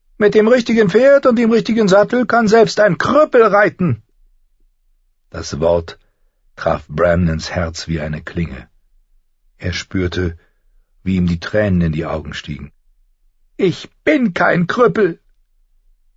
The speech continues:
"Dann bin ich kein Zwerg", entgegnete der Zwerg und verzog den Mund dabei. "Mein Vater wird sich freuen, das zu hören."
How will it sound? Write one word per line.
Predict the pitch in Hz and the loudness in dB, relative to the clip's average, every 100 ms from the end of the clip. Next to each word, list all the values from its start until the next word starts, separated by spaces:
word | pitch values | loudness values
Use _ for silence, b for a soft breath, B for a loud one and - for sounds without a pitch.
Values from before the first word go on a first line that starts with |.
| _ | _
"Dann | - 247 208 | -2 0 2
bin | 233 | 2
ich | 196 | 0
kein | - 175 | 0 0
Zwerg", | 165 277 311 185 - _ _ _ _ _ _ _ | 4 4 4 0 -8 _ _ _ _ _ _ _
entgegnete | 104 85 - 104 101 98 85 87 | -4 -4 -4 -4 -2 -2 -4 -4
der | 80 | -4
Zwerg | 82 85 90 98 | -4 -2 -2 -2
und | 95 82 | -4 -4
verzog | 85 - 92 - | -6 -6 -6 -4
den | 87 | -2
Mund | 87 80 | -2 -2
dabei. | 71 73 71 - _ _ _ _ _ _ _ _ - | -2 -2 -2 -8 _ _ _ _ _ _ _ _ -6
"Mein | 254 254 226 | 0 2 2
Vater | 175 240 196 247 | 2 2 4 2
wird | 202 - | 2 0
sich | 180 | -4
freuen, | - 220 247 | 0 2 4
das | 226 180 | 2 2
zu | - 190 | 2 2
hören." | 285 359 302 185 127 | 4 2 2 0 -4